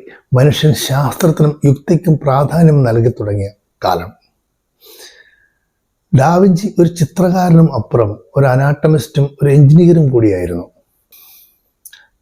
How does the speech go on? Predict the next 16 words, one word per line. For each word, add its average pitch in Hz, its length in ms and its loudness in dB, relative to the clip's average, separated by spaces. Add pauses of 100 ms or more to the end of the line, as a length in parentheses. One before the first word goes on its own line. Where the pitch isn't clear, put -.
പ്രകൃതിയെയും 127 600 2 (240)
മനുഷ്യ 139 360 0
ശരീരത്തെയും 127 760 0 (540)
ശാസ്ത്രീയമായി 160 920 0
നിരീക്ഷിച്ചാണ് 131 760 0 (260)
അദ്ദേഹത്തിൻ്റെ 139 520 0 (160)
ഓരോ 147 220 2 (100)
സൃഷ്ടിയും. 101 520 -2 (960)
ദുരൂഹമായ 135 680 2
പുഞ്ചിരി, 117 540 -2 (420)
വെളിച്ചത്തിൻ്റെ 131 640 0
വിന്യാസം 113 640 -2 (320)
തുടങ്ങി 156 320 2 (140)
അദ്ദേഹത്തിൻ്റെ 147 600 2 (220)
സൃഷ്ടികളിലെ 147 680 0
പ്രത്യേകതകൾ 123 720 -2